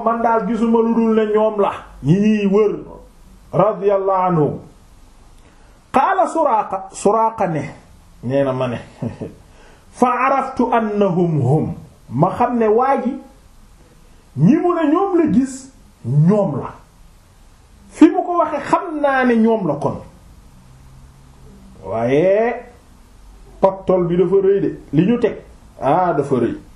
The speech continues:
Fa qultu lahu, ma ne ko, innahum laysu bihim, walakinnaka ra'ayta fulanan wa fulana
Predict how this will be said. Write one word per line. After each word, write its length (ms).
Fa 140
qultu 340
lahu, 280
ma 140
ne 100
ko, 220
innahum 600
laysu 480
bihim, 300
walakinnaka 1000
ra'ayta 500
fulanan 640
wa 180
fulana 880